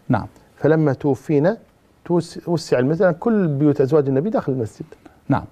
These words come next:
Speaker 2: النبي صلى الله عليه وسلم أدخلت البيوت
Speaker 1: نعم.
Speaker 2: داخل المسجد. فالقصد أن هذه البيوت إما أن نقول ملكت لهن قبل كما ملك بيت فاطمة،
Speaker 1: نعم.
Speaker 2: أو نقول، وهو الأظهر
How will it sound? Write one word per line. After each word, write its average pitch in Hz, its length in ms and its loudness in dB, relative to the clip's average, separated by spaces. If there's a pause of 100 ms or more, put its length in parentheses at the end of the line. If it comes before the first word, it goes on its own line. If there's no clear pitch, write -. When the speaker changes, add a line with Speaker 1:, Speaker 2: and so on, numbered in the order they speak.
Speaker 2:
النبي 135 140 2
صلى 123 140 0
الله 110 100 -4
عليه 113 100 -2
وسلم 139 100 -8 (500)
أدخلت 160 440 -2
البيوت 131 220 -2 (180)
Speaker 1:
نعم. 123 240 0
Speaker 2:
داخل 151 220 0
المسجد. 117 360 -4 (400)
فالقصد 170 500 0
أن 175 220 0
هذه 180 260 2
البيوت 165 460 0 (400)
إما 180 200 2
أن 156 100 2
نقول 143 320 0 (500)
ملكت 170 520 -2
لهن 156 260 -2
قبل 156 420 -2
كما 123 240 -4
ملك 143 360 -2
بيت 139 240 0
فاطمة، 151 420 -4 (180)
Speaker 1:
نعم. 127 180 -2 (380)
Speaker 2:
أو 175 140 4
نقول، 156 380 0 (240)
وهو 135 180 2
الأظهر 135 460 -2